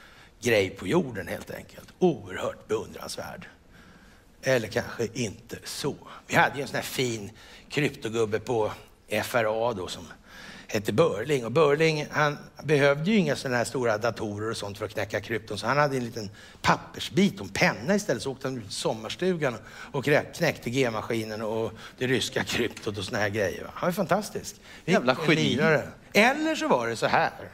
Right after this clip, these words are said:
Speaker 1: att man hade tillgång till maskiner med till exempel bakdörrar, som i fallet med kryptograf. Mm.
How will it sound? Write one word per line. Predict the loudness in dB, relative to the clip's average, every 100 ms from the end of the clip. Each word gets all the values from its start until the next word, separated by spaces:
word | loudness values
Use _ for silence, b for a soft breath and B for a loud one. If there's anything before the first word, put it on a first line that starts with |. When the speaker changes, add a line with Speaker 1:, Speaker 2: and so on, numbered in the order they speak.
| -18 -20 -20 -20 _ -20 -20 _ B B B -6
Speaker 1:
att | 2 2 2
man | 4
hade | 6 6 2
tillgång | -2 0 0 0 -2 -2 -6 B B B B B -6
till | 0 2
maskiner | 2 2 0 -2 -4
med | -2 2
till | 2
exempel | 2 0 0 -2
bakdörrar, | 2 4 4 2 4 4 4 0 0 B B B -2
som | 4 4 4
i |
fallet | 4 4 4 0
med | 0 0 0
kryptograf. | 0 0 2 2 2 0 -6 -10 -14 -18 -20 -20 -20 -20 -10
Mm. | -4 -4